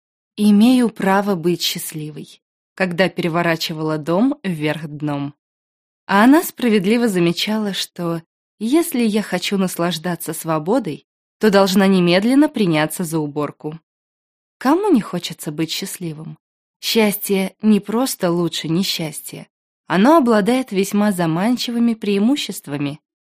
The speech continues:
Исследования показали, что жизнь счастливых людей длится где-то на девять лет дольше. Возможно, вы приобрели эту книгу в надежде услышать истории, которые помогут скрасить вам день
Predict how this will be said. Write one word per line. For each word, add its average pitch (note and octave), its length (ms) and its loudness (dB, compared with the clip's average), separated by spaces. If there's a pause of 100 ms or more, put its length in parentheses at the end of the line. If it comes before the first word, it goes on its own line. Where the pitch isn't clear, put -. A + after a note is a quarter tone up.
(220)
Исследования D#4+ 680 4
показали, C4 600 0
что F#3 300 -4
жизнь E3+ 460 0
счастливых F3 640 -2
людей F3 440 0
длится A3+ 480 -2
где-то F#3+ 480 -2
на G3 200 2
девять D#3+ 560 -4
лет F3 300 -6
дольше. D3 560 -6 (840)
Возможно, G#3 840 0 (140)
вы A3+ 260 2
приобрели A3 600 2
эту G3 260 -2
книгу G3 580 -2
в G3 120 0
надежде A3+ 560 0
услышать A3 680 -4
истории, G3+ 640 -4 (360)
которые D4+ 420 2
помогут A3 500 0
скрасить G3 540 -6
вам D#3+ 240 0
день G3 360 0